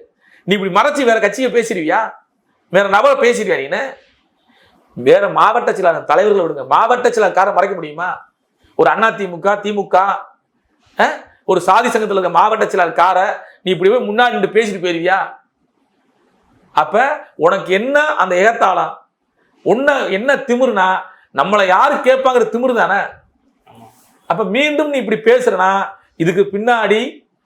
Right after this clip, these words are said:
Speaker 1: ஒரு அரசியல் இருக்கு. நீ சொல்ற அரசியல், ராஜீவ்காந்தி சொல்றான் அரசியல்ன்றான்,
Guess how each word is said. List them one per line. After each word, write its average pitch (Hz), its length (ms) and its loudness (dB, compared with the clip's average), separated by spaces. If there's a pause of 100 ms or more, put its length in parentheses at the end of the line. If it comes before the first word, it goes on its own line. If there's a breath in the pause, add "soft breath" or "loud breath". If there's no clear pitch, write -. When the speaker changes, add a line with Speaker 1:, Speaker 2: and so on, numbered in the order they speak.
(120)
Speaker 1:
ஒரு 156 180 2
அரசியல் 226 440 2
இருக்கு. 165 680 -4
நீ 180 160 0
சொல்ற 220 280 2
அரசியல், 233 480 0
ராஜீவ்காந்தி 208 460 2
சொல்றான் 190 400 -2 (260 loud breath)
அரசியல்ன்றான், 214 840 0